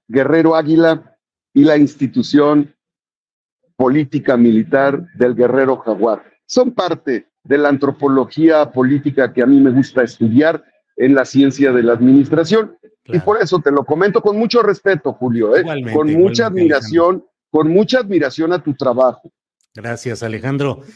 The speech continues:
Speaker 2: Eres muy amable, Alejandro. Pues muchas gracias por esta, eh, plática en la cual hemos abordado varios temas de lo que sucede en Puebla y de política nacional. Veremos cómo sigue el elefante caminando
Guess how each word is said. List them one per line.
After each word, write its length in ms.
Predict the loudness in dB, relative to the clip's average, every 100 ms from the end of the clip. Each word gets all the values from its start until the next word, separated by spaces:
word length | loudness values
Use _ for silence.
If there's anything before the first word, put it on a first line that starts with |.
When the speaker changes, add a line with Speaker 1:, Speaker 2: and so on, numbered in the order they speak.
| _
Speaker 2:
Eres 200 | -6 -4
muy 140 | -4
amable, 360 | -6 -4 -6 -6
Alejandro. 760 | -6 -6 -6 -4 -6 -8 -20 -12
Pues 140 | -8
muchas 320 | -8 -8 -10
gracias 300 | -10 -12 -14
por 200 | -12 -10
esta, 540 | -10 -10 -10 -10 -10 _ _ _ _
eh, 240 | -12 -10
plática 720 | -10 -8 -8 -8 -14 -10 -10
en 100 | -8
la 100 | -8
cual 200 | -8 -8
hemos 240 | -8 -8 -10
abordado 460 | -12 -10 -8 -8
varios 420 | -8 -10 -10 -14 -12
temas 560 | -10 -8 -10 -12 -16 _ _
de 120 | -18
lo 120 | -16 -16
que 80 |
sucede 360 | -20 -20 -16 -14
en 100 | -16
Puebla 460 | -12 -8 -6 -6 -10
y 40 |
de 100 | -12
política 460 | -16 -18 -16 -16 -16
nacional. 600 | -16 -12 -8 -6 -8 -16 _ -14
Veremos 420 | -6 -6 -4 -8
cómo 220 | -6 -8
sigue 360 | -6 -6 -4 -6
el 120 | -8 -6
elefante 540 | -6 -6 -8 -8 -10
caminando 800 | -10 -8 -8 -8 -6 -6 -6 -10